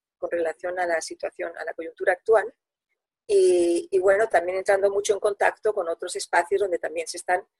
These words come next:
eh, eh, planteando debates, se están planteando propuestas.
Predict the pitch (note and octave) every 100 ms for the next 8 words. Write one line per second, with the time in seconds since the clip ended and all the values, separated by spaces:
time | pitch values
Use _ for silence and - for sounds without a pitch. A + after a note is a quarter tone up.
0 | _ E3 - - E3+ D#3+ - - F3+ -
1 | F3+ F3+ F3+ F#3 F3 E3+ - _ - F3+
2 | G#3 - G#3 - - E3 - F3 F3 E3+
3 | E3 F3 E3+ - - A3 G#3+ - F#3 -